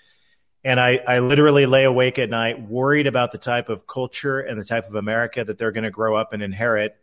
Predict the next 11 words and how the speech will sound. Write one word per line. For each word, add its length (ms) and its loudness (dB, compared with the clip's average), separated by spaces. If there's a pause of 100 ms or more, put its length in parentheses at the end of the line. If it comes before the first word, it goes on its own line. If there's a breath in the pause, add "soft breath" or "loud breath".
uh, 140 -10
from 200 -10
this 160 -4
generation, 680 -4
one 220 0
that 240 0
devalues 840 0
the 80 -4
role 260 0
of 120 -2
women 400 -2